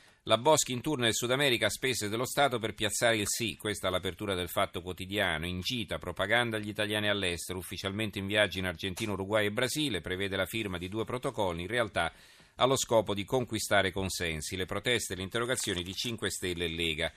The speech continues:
L'Italia Centrale, un altro articolo,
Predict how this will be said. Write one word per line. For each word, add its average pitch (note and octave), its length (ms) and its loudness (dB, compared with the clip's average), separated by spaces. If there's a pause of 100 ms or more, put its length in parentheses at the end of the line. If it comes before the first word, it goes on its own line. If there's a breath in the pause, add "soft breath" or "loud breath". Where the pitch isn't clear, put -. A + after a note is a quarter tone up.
(540 loud breath)
L'Italia G#2+ 360 0
Centrale, G#2+ 560 2
un F#2 80 -2
altro G2 260 -2
articolo, F2+ 760 -6